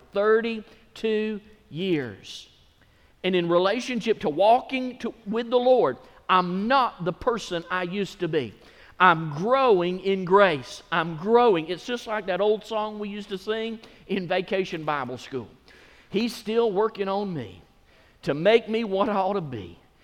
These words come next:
It took him just a week to make the moon and the stars, the sun and the earth, and Jupiter and Mars.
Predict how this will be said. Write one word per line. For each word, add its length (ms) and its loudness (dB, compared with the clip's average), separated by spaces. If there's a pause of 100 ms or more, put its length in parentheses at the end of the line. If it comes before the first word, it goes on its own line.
(160)
It 180 -2
took 200 2
him 120 0
just 300 2
a 40 4
week 260 2
to 100 0
make 200 2
the 100 0
moon 340 2
and 120 -2
the 60 0
stars, 540 -2
the 100 -4
sun 400 0
and 160 -2
the 120 0
earth, 340 4
and 160 -6
Jupiter 500 -2
and 100 -2
Mars. 420 -2